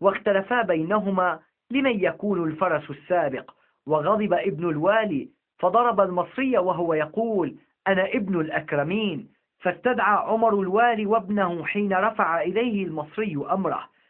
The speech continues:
ونادى بالمصري في جمع من الناس أن يضرب خصمه قائلا له:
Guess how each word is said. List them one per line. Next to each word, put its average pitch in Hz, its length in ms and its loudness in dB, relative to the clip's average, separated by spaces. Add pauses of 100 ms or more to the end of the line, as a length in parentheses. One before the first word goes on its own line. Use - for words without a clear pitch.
(140)
ونادى 185 520 2
بالمصري 180 760 -4
في 180 120 -6
جمع 156 360 -2
من 160 260 -2
الناس 165 400 0 (440)
أن 170 200 0
يضرب 220 380 0
خصمه 196 720 -2
قائلا 175 440 0
له: 156 300 0